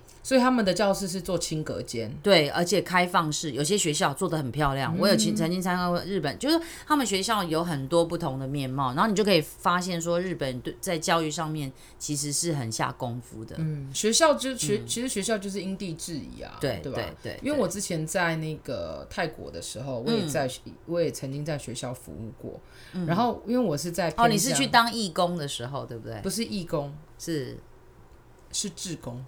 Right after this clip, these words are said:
Speaker 2: 哦，志工，嘿。
Speaker 1: 志工跟义工不太一样。
Speaker 2: 好。
Speaker 1: 重点不是这个。
Speaker 2: 是。
Speaker 1: 重点是我那个时候是因为在，在泰国的偏乡的小学，
Speaker 2: 嗯。
Speaker 1: 所以其实环境
Speaker 2: 那时候你多，年纪多大？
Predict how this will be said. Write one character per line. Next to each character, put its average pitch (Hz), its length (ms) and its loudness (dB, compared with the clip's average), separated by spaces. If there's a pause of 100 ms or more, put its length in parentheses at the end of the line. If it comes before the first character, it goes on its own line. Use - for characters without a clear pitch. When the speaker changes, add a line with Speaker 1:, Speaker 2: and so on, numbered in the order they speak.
Speaker 2:
哦， 185 100 -2
志 175 240 -4
工， 135 300 -4
嘿。 151 100 -4
Speaker 1:
志 143 200 2
工 180 160 0
跟 170 100 -2
义 165 60 -2
工 143 200 -6
不 - 80 -12
太 - 220 -10 (100)
一 - 40 -14
样。 - 160 -14
Speaker 2:
好。 - 380 -6 (360)
Speaker 1:
重 185 160 0
点 143 120 -4
不 - 120 -18
是 - 80 -16
这 - 80 -14
个。 - 120 -20 (200)
Speaker 2:
是。 - 220 -2
Speaker 1:
重 269 100 6
点 202 100 4
是 185 240 0 (280)
我 - 80 0
那 220 100 2
个 254 80 2
时 202 140 0
候 190 60 0
是 175 140 -4
因 190 120 0
为 185 100 -2
在， 175 200 -2
在 165 340 -2
泰 160 240 -4
国 139 160 -2
的 131 100 -4 (180)
偏 143 240 -6
乡 135 340 -6 (340)
的 143 80 -4
小 - 260 -6
学， - 340 -10 (140)
Speaker 2:
嗯。 170 240 -6
Speaker 1:
所 135 160 2
以 214 140 2
其 165 180 -2
实 160 300 0 (260)
环 294 140 2
境 - 0 -
Speaker 2:
那 - 20 4
时 285 100 4
候 269 60 6
你 208 140 4
多， 180 220 4
年 180 160 0
纪 208 120 -2
多 165 180 2
大？ 143 400 0